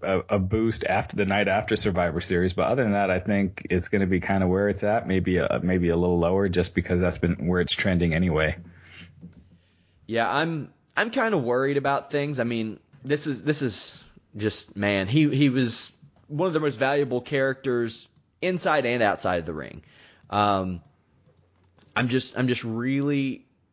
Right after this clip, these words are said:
Speaker 2: interested to see if this is a wake-up call for W W E, but I don't think it will be. I want to be optimistic,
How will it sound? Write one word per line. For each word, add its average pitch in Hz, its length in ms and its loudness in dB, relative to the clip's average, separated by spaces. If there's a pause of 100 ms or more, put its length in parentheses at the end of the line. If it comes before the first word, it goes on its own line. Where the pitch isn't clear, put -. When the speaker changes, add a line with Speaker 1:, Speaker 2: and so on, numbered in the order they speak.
Speaker 2:
interested 131 720 -2
to 107 60 -4
see 113 260 -2
if 110 100 2
this 107 180 -4
is 98 100 -6
a 101 40 2
wake-up 107 460 0
call 98 200 0
for 98 120 -6
W 95 280 -2
W 107 160 -2
E, - 20 -4
but 131 160 0
I 139 80 2
don't 156 240 0
think 190 180 -2
it - 80 -2
will 170 220 2
be. 113 300 -2 (280)
I 147 100 2
want 143 380 0
to 262 60 -2
be 180 180 -2
optimistic, 95 920 -2